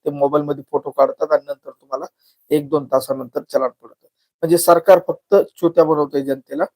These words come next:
त्याच्यामुळे तुम्ही ह्या गोष्टीला बळी पडू नका आणि आवाज उठवा,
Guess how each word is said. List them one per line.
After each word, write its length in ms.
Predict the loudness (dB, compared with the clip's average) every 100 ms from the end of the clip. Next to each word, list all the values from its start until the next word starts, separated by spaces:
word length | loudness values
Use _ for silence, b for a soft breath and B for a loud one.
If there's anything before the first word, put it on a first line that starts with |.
| _ _ _ _
त्याच्यामुळे 400 | 4 6 8 6
तुम्ही 300 | 4 0 0 -6 _
ह्या 160 | 0 0
गोष्टीला 420 | 0 -6 0 0
बळी 260 | 2 0
पडू 220 | -2 -6 -6
नका 220 | -4 -2
आणि 100 | -2
आवाज 340 | -4 -2 -4
उठवा, 360 | -6 -12 0